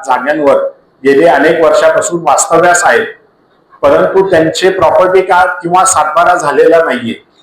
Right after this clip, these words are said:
मग थेरगाव परिसरामधील आमचे नागरिक असतील, वाल्लेकरवाडीमधील नागरिक असतील किंवा इकडे भोसरीमध्ये काही, अ, परिसरातील इंद्रायणी नगर आणि त्या बाजूचे परिसरातील काही नागरिक असतील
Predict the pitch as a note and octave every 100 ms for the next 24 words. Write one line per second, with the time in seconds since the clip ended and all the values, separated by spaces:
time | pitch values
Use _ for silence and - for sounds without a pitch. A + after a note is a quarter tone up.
0 | _ _ _ _ _ C#3+ D3+ D#3+ - D3
1 | C#3 D#3+ D#3+ E3 D#3 D#3+ D#3+ D#3 D#3 D#3+
2 | E3+ D#3 D3+ D#3+ D#3+ C#3 D#3 D3+ C#3+ -
3 | D#3 D#3+ C#3 B2+ C#3+ D3+ D3+ D3 D3+ D3
4 | D#3 D#3 C#3+ D3+ D#3 D3 - D3+ D#3 D3+
5 | _ - _ D3 D3 D3 D#3 D3+ C#3+ -
6 | E3+ E3 E3+ E3+ D#3 D#3+ E3 - _ _
7 | - C3+ C3+ C3 C#3+ D3 D#3+ D#3+ D#3+ D#3+
8 | E3 D3+ D3 D#3 D#3 E3 D#3 D#3+ D#3+ D3+
9 | - - D#3 D3+ D3 F#3+ D#3+ E3 - D3+
10 | D#3 D#3 D#3 D#3+ E3 D3+ D3 D#3+ E3+ -
11 | _ _ C#3 C#3 D#3+ E3 D3 - C3+